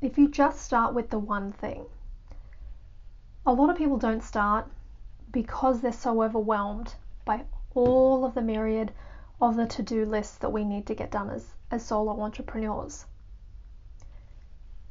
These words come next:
Let's be the people that actually move forward with it and actually do the things, because we're taking those tiny little baby steps forward.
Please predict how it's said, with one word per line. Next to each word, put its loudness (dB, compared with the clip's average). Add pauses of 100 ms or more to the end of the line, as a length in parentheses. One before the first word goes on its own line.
Let's 2
be 4
the 2
people 2
that 2
actually 2
move 2
forward 2
with 2
it 4 (420)
and -2
actually 0
do 0
the 2
things, 0 (200)
because -2
we're 6
taking 0
those -2
tiny 4
little 8
baby 4
steps 0
forward. 2